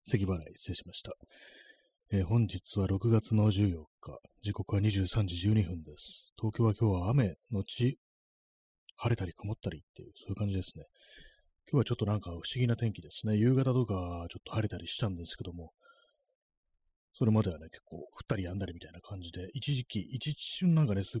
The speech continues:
ごい勢いでこう雨降ってきて、台風かみたいなこう勢いで降ってきた、こう、時間帯もあったんですけども、それもなんかちょっとしたらね、こう、二十分ぐらいで止んじゃいましたね。止んじゃい、止んじゃうっていうか、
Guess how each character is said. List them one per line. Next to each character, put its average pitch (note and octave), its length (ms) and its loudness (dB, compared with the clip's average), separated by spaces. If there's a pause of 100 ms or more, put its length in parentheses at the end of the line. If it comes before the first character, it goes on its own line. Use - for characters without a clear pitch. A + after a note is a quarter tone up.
(100)
ご A#2+ 180 2
い E2+ 220 -4
勢 A2+ 220 -4
い F#2 100 0
で E2+ 140 -8
こ E2 260 -10
う E2 60 -8
雨 F2 100 -8
降 - 80 -12
っ - 80 -20
て - 80 -18
き - 100 -18
て、 E3 200 -10 (160)
台 B2+ 160 2
風 B2+ 100 4
か F#2+ 140 -4
み F2 80 -12
た F2 100 -12
い E2 60 -10
な D#2+ 120 -16 (120)
こ - 100 -8
う F2 60 -4
勢 - 160 -6
い - 20 -4
で E2+ 80 -12
降 - 80 -12
っ - 20 -8
て - 120 -14
き - 40 -20
た、 - 160 -6 (160)
こ E2+ 300 -10
う、 - 60 -20 (600)
時 A2 140 -4
間 A2 160 2
帯 A2+ 80 0
も G#2+ 80 0
あ A2 40 0
っ - 40 -6
た - 100 -14
ん E2 60 -12
で D#2 100 -18
す - 100 -16
け G2+ 80 -10
ど E2+ 100 -8
も、 E2 240 -16
そ - 120 -10
れ A#2 60 -2
も A#2 100 0
な A2+ 80 0
ん G#2+ 40 -2
か - 100 -12 (160)
ち - 80 -6
ょ - 60 -6
っ - 40 -16
と - 100 -14
し - 100 -8
た G#2 100 -8
ら D#2+ 80 -10
ね、 D#2+ 140 -18 (100)
こ - 220 -18
う、 - 140 -20 (200)
二 A2 100 2
十 A#2+ 120 -2
分 C3+ 200 0
ぐ A#2+ 60 4
ら A2+ 80 2
い F#2+ 40 -2
で F2 120 -10
止 E2+ 60 -8
ん F2+ 40 -8
じ F#2 100 -8
ゃ - 20 -6
い E2+ 40 -8
ま E2+ 80 -12
し - 140 -12
た - 80 -20
ね。 F#2 160 -10 (180)
止 G#2 120 0
ん G#2+ 80 -2
じ G#2+ 100 0
ゃ G#2 40 2
い、 G#2 40 -2 (240)
止 G#2 120 0
ん G#2 40 -2
じ - 80 -8
ゃ G#2 60 0
う - 20 -6
っ - 20 -6
て - 160 -12
い D#2 40 -8
う D2 40 -16
か、 - 200 -20